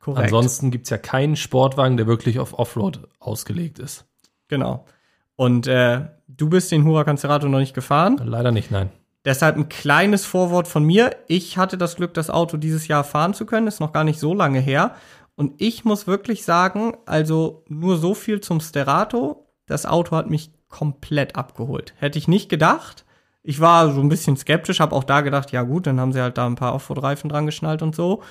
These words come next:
Speaker 1: Wird wahrscheinlich jetzt einfach nicht so viel anders fahren als ein normaler Huracan. Ja, und da muss ich sagen, also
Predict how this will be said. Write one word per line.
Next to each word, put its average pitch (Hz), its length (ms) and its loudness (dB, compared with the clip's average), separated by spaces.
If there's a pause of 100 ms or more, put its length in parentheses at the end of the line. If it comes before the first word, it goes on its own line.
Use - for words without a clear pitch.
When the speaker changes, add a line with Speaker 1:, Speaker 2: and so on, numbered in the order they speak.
(360)
Speaker 1:
Wird 127 180 -10
wahrscheinlich 127 400 0
jetzt - 160 -6
einfach 123 240 -2
nicht 131 300 -4 (580)
so 143 340 -4
viel 147 260 -6
anders 156 360 -2
fahren 151 320 0
als 131 240 -4
ein 127 60 0
normaler 135 460 0
Huracan. 196 640 -2 (760)
Ja, - 340 -4
und 131 100 2
da 127 100 4
muss 180 220 0
ich 202 140 -6
sagen, 175 460 2
also 143 600 0